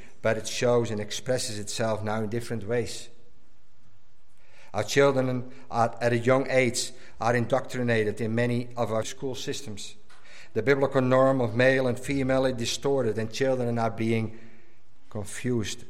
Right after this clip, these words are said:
at a very young age with who they are. Even some of our laws in this country reflect that we need to bow down to this Antichrist, while God has made each one of them beautifully in the image,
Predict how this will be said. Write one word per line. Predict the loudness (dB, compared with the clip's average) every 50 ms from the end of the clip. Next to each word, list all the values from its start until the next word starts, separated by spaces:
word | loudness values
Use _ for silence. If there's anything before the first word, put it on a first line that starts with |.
| -8 -6
at | -4
a | -4 -4
very | 0 0 2 2 2
young | 2 0 0 0 0 -2 -2
age | -2 -2 -2 -2 -4 -6 -6 -6 -8 -8 -10 -10 -10 -10 -10 -10 -8 -8 -8
with | -8 -8 -8
who | -6 -6
they | -6 -4 -4 -4
are. | -4 -4 -4 -6 -6 -8 -8 -8 -8 -8 -8 -8 -8 -8 -10 -10 -10 -10 -10 -10 -10 -10 -10 -10 -10 -10 -10 -10 -8 -8 -10 -10 -10 -10 -8 -4
Even | -2 0 2 2 2 4
some | 6 6 6 6 6
of | 6 6
our | 6
laws | 6 6 6 6 6 6 4 4
in | 2 0 2
this | 0 0 0
country | 0 0 0 0 0 0 -2 -4 -4
reflect | -4 -4 -4 -6 -6 -4 -4 -4 -4 -4 -6 -10 -10 -8 -8 -6 -6
that | -6 -2 -2
we | 0 2
need | 2 0 0 -2
to | -4 -4 -2
bow | 0 2 4 4 4 2
down | 2 2 2 4 2 0 -2 -4 -6 -8 -8 -10 -10 -10 -10 -10 -10 -10 -8 -8
to | -8 -6
this | -6 -6 -4
Antichrist, | -4 -4 -4 -4 -6 -8 -8 -6 -6 -6 -6 -6 -6 -6 -6 -6 -8 -10 -10 -10 -10 -10 -10 -8 -6
while | -4 -4 -4
God | -2 0 0 2 2 2 0 -2
has | -4 -6 -6 -6 -4
made | -4 -2 -2 -2 -2 -4 -6 -8 -8
each | -8 -8 -8 -8 -6
one | -6 -4 -4
of | -4 -6 -6
them | -6 -6 -6 -6 -6
beautifully | -6 -6 -6 -6 -6 -8 -8 -8 -8 -8 -8 -10 -10 -10 -10 -10 -10 -10 -10 -10 -10 -10 -8
in | -8 -8
the | -8 -8 -6
image, | -6 -6 -6 -6 -8 -8 -8 -10